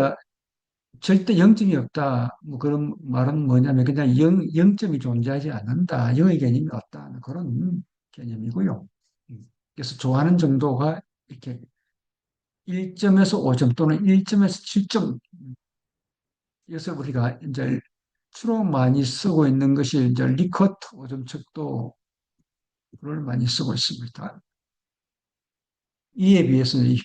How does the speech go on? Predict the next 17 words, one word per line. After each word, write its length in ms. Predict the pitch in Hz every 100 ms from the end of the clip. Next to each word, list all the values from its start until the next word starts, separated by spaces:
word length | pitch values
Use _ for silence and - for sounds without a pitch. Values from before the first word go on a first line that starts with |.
| -
비율 420 | 143 143 180 226
척도는 540 | 226 170 - 156 139 123
이제 140 | 117
퍼센트 400 | - - 190 180
표시가 360 | 180 160 156 131
가능한 420 | 123 117 113 117
거죠. 540 | 123 123 160 175 180 - _ _ _ _
등간 320 | 131 131 160
척도와는 880 | 170 180 185 165 170 185 165 123 131
유사하지만은 800 | 131 127 156 147 156 151 147 123
실질적으로, 840 | 117 190 180 185 196 190 190 190 - _ _ _ _ _ _ _
어, 380 | 123 120 117 117 131 151
영의 420 | 170 202 220 214
개념이 440 | 185 131 135 139 151
있는 460 | 143 117 117 120
거, 200 | 123 117 - _ _ _ _ _ _ -
어, 280 | 120 113